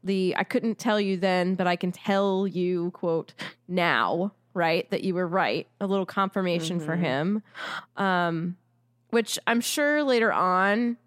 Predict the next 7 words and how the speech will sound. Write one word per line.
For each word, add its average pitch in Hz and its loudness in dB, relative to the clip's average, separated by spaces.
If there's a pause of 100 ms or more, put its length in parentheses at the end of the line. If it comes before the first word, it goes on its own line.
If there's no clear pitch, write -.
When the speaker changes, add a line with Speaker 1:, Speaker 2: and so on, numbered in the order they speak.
(200)
Speaker 1:
would 226 0
have 247 -2
been 254 0
discussed, 254 -2
I 240 2
feel. 269 0 (840)
Um, 185 0